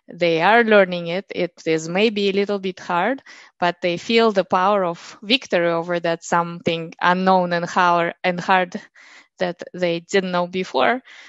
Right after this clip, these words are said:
Uh, they work for it and they master it, and they, uh, are able to, uh,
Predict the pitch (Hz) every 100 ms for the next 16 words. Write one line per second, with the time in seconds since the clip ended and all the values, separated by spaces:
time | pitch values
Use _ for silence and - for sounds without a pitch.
0 | _ - 175 170 180 170 165 165 196 262
1 | 330 - 196 185 185 - 185 180 175 175
2 | 175 180 247 302 - 175 165 185 - 180
3 | 180 175 170 165 - - 170 165 165 170
4 | - _ _ - 175 180 196 202 208 -
5 | 185 170 170 170 _ - - - _ -
6 | 170 165